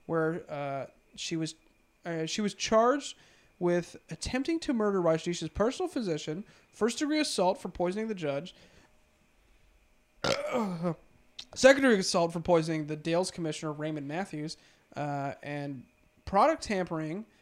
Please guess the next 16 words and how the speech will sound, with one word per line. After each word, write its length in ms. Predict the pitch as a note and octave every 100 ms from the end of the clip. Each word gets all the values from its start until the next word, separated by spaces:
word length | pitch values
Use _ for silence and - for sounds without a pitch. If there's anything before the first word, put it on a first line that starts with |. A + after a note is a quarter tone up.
| _
for 160 | - E3
the 380 | D#3+ D3+ D3+
poisoning 640 | C#3+ - F3+ B3 B3 C4+ C4
of 120 | D#3+ D#3
the, 300 | - _ D3
uh, 260 | C#3+ C#3 -
in 160 | F3 F#3+
the 60 |
Dales, 440 | E3 D3 C#3 D3+ -
as 180 | D#3
well 220 | D#3 D#3 D3+
as 120 | D3 - D#3
wiretapping 680 | E3 G#3 A#3+ B3+ B3 C4 F3
and 120 | D3+
immigration 540 | F3+ G3+ D#3+ F3 F#3 C3
offenses. 520 | - - - -